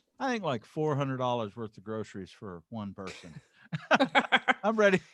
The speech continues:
Speaker 1: I'm ready for the apocalypse. So
Speaker 2: The
Speaker 1: there you
Speaker 2: panic
Speaker 1: go. Good.
Speaker 2: gotcha.
Speaker 1: Yeah. So how is it in you guys' areas? You know,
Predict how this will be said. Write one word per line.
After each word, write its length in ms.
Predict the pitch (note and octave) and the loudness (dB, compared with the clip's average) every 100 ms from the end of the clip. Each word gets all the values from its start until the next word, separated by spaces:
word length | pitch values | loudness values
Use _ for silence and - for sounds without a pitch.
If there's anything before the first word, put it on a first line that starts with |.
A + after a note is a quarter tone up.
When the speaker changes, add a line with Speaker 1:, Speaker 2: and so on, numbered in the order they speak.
| - | -6
Speaker 1:
I'm 140 | A#3+ C#4 | -2 4
ready 220 | A3 A3+ | 6 4
for 180 | E3+ A3 | 2 2
the 120 | F#3+ | 2
apocalypse. 1000 | E3 - - - G#3 D3+ B2 - - - _ _ _ _ | 0 2 2 2 -4 -2 -2 -6 -20 -20 _ _ _ _
So 380 | A#2+ G#2+ A2 G#2+ _ _ _ _ | -12 -10 -10 -12 _ _ _ _
Speaker 2:
The 60 | D#3 | -6
Speaker 1:
there 40 | |
you 40 | G3 | -4
Speaker 2:
panic 220 | E3 E3+ | -4 -6
Speaker 1:
go. 20 | |
Good. 100 | E3+ | -6
Speaker 2:
gotcha. 480 | F3+ F3+ - E3 D#3 - - _ _ | -6 -4 0 0 0 -8 -20 _ _
Speaker 1:
Yeah. 260 | F3 B3 F#2 - _ _ _ _ _ _ _ _ | -18 -16 -16 -18 _ _ _ _ _ _ _ _
So 400 | _ - A2 G#2+ A2 | _ -12 -10 -8 -2
how 220 | F#3+ C4 | 2 4
is 120 | B3 | 4
it 120 | G#3 D#3 | 4 2
in 160 | D#3 | -2
you 160 | D3 G#3 | -2 -4
guys' 440 | C#3 F#2 D#2+ D#2 | -4 -4 -6 -12
areas? 500 | E2 D#2 D2 C#2+ D#2 - | -10 -10 -10 -12 -14 -10
You 340 | F#2+ E2+ F#2 _ _ _ _ _ _ _ _ _ _ | -8 -8 -12 _ _ _ _ _ _ _ _ _ _
know, 160 | - | -12